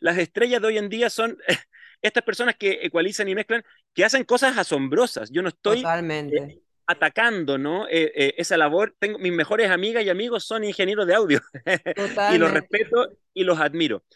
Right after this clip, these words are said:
Speaker 1: Solo presento la, la inquietud, digo, ok, ok, pero que, que, que no se pierda esa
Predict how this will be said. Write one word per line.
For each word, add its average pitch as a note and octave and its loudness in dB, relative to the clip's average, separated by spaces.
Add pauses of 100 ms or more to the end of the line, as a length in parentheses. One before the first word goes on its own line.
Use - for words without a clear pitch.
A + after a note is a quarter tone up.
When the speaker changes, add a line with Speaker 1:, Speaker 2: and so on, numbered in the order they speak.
(240)
Speaker 1:
Solo B3+ 2
presento A#3 0
la, G3+ 4
la E3 2
inquietud, F3 -2
digo, E3 2 (540)
ok, D#3 -6 (760)
ok, C#3+ -4 (600)
pero D3 -2
que, D3+ -2 (520)
que, D#3 0
que D#3 -2
no F#3+ 0
se G#3 2
pierda G3+ 4
esa E3+ -2